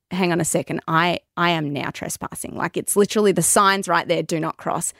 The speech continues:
But I'm in the car. I don't have long to think 'cause I'm thinking that the police are probably on their way <laughs> at this point. Like, let's be honest. I had no idea they could shoot to protect over there. Again, why I would never do this story again. Um, anyway, at that moment, I'm a huge believer in the universe and, you know, putting things out to the universe and,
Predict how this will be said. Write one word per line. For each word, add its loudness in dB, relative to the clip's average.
But 0
I'm 4
in 4
the 4
car. 2
I 2
don't 0
have -4
long 2
to -8
think -2
'cause -4
I'm 0
thinking 2
that -4
the -4
police 2
are 0
probably -2
on -2
their -4
way -6
<laughs> 6
at 0
this 0
point. 6
Like, 2
let's -2
be 2
honest. -2
I 4
had 0
no 2
idea 2
they 0
could -12
shoot 0
to -14
protect -6
over -2
there. 0
Again, 2
why 0
I 0
would -4
never 0
do -6
this -4
story -2
again. 0
Um, 4
anyway, 4
at -2
that 2
moment, 2
I'm 2
a 2
huge 0
believer 2
in 0
the 0
universe 0
and, 0
you 0
know, 0
putting 0
things 4
out 0
to -10
the 0
universe 2
and, -2